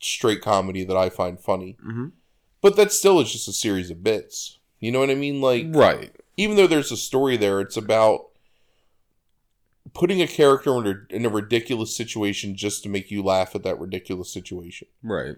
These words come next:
Speaker 1: That does nothing to, like,
Speaker 2: I mean, it's also a
Speaker 1: grow
Speaker 2: parody, too.
Speaker 1: Right, sure, that's
Speaker 2: Right.
Speaker 1: fine.
Speaker 2: But so, so really what it, though, what you're saying, you just don't like well,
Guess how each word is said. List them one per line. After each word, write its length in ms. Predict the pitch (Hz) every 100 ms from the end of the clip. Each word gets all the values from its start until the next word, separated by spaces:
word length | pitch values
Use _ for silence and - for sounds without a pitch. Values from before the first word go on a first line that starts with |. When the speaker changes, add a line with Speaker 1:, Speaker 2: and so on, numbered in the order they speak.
| -
Speaker 1:
That 160 | 123
does 180 | 135 127
nothing 460 | 123 117 113 117 107
to, 60 | 98
like, 240 | 98 95
Speaker 2:
I 40 | 311
mean, 80 |
it's 100 | 180
also 280 | 143 101 90
a 20 | 78
Speaker 1:
grow 60 |
Speaker 2:
parody, 520 | 101 104 90 73 73 78
too. 540 | 110 92 76 90 107 _ _
Speaker 1:
Right, 240 | 269 202 101
sure, 260 | - 180
that's 200 | 165 185
Speaker 2:
Right. 100 | 123 160
Speaker 1:
fine. 80 | 180 - _ _ _ _
Speaker 2:
But 260 | 170 143 147
so, 200 | 208 180
so 140 | - 247
really 340 | 254 339 262
what 180 | 107 101
it, 120 | 90
though, 360 | 101 95 92 85
what 240 | 113 117
you're 100 | 101
saying, 400 | - 190 110 92
you 100 | 202
just 260 | 262 370 -
don't 240 | 156 139 101
like 200 | 120 107
well, 520 | 95 95 117 123 -